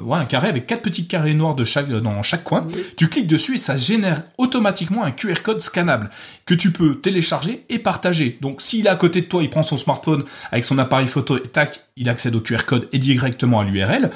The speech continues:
Speaker 1: Alors, une U R L, ça, ça peut, tu peux mettre ce que tu veux. Tu peux mettre ton, moi, j'ai, par exemple, j'ai un Q R code Wi-Fi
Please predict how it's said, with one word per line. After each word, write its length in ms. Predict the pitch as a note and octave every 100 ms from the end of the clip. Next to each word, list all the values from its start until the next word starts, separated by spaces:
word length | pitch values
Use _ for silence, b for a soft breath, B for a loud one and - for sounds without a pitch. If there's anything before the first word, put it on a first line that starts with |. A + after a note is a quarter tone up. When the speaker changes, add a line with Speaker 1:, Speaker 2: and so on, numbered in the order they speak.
| B B B
Speaker 1:
Alors, 240 | A#2+ A#2+ - -
une 180 | C#3+ C3
U 100 | C3
R 80 | C3+
L, 100 | F3
ça, 160 | E3 -
ça 140 | -
peut, 180 | - C#3+
tu 160 | - -
peux 100 | D3
mettre 160 | D#3+
ce 40 | -
que 80 |
tu 160 | F3 G3+
veux. 160 | A3 G3+
Tu 100 | -
peux 120 | B2+
mettre 280 | C3 B2+ A#2+
ton, 400 | A2 B2 A#2+ B2
moi, 200 | B2 C3
j'ai, 180 | D#3 B2
par 120 | A#2
exemple, 260 | A2 D3+ C#3+
j'ai 60 | A2+
un 60 |
Q 200 | G#2+ B2+
R 100 | B2
code 140 | D#3 C3
Wi-Fi 420 | D3+ - E3